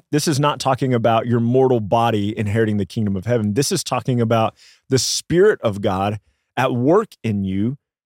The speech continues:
Um, this is talking about the Spirit of God, uh, giving life to your mortal bodies. This is, uh, this is, this is a callback to Romans chapter six,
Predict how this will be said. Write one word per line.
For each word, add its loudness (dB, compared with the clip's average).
Um, 0
this -4
is -6
talking -2
about -2
the -2
Spirit -2
of -2
God, -2
uh, -2
giving 0
life 0
to -4
your 0
mortal 0
bodies. 0
This -4
is, -2
uh, -10
this 0
is, -4
this -2
is -4
a 0
callback 0
to -2
Romans 2
chapter -2
six, 0